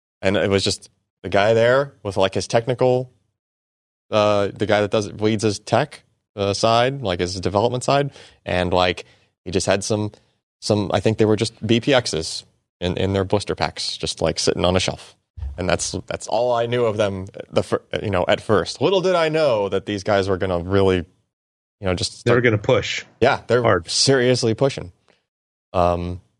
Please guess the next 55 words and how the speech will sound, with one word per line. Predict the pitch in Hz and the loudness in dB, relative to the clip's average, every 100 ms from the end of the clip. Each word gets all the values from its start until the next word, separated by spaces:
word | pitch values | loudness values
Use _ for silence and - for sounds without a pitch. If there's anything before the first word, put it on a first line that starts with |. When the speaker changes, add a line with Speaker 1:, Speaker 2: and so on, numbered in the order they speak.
| - | -4
Speaker 1:
you | |
know, | 95 | -2
it | 87 | 0
was | 87 90 - - | -2 -10 -4 0
B | 120 | 2
P | 117 | 4
X | 120 131 117 | 2 2 2
and | |
they | 107 | 2
did | 104 101 | 2 2
the | - | 2
S | 113 | 2
B | 107 120 | 2 4
X, | 120 147 - | 4 4 0
which | 107 - | -8 -6
was, | 98 | -4
like, | 90 | -2
just | 95 | 0
a | 95 | 0
buy | 101 101 | 2 2
two | - 120 | 2 2
S | 110 113 | 2 0
S | 107 | -2
D, | 117 | -2
but, | 113 87 | 0 0
like, | 92 85 | 0 0
going | 95 92 | 0 2
for | 95 85 - - | -2 -4 -8 -4
the | 90 | 0
budget | 95 95 113 | 2 0 0
side. | 123 123 127 | 0 0 0
And | 95 | 0
now | 107 135 | 0 2
you've | 110 101 | 0 0
got | 107 107 - _ _ _ _ _ _ _ _ - | 2 0 -2 _ _ _ _ _ _ _ _ -6
B | 123 | -2
P | 160 127 | 2 2
X | - | 2
Pro, | - 185 156 | 0 4 4
which | 127 120 120 | 4 2 0
is | 104 104 _ _ _ _ _ _ _ _ _ - | 0 -4 _ _ _ _ _ _ _ _ _ -6
similar | - - 131 196 - | -2 0 2 2 4
to | - | 2
S | 131 | 0
B | - 120 | 2 2
X | 95 - | 0 -4
pricing. | - 180 - - 104 - _ _ _ _ _ 113 | -4 -2 0 0 -2 -10 _ _ _ _ _ -6
Speaker 2:
It's, | 110 - | 0 2
it's, | 120 110 - | 2 2 2
it's | 123 165 127 | 4 4 2
Speaker 1:
Hmm. | |
Speaker 2:
encroaching | 107 - 123 - 113 104 | 2 2 2 2 2 4
on | 101 98 | 2 4
nine | 104 104 | 4 4
seventy | 101 113 104 98 | 2 2 2 0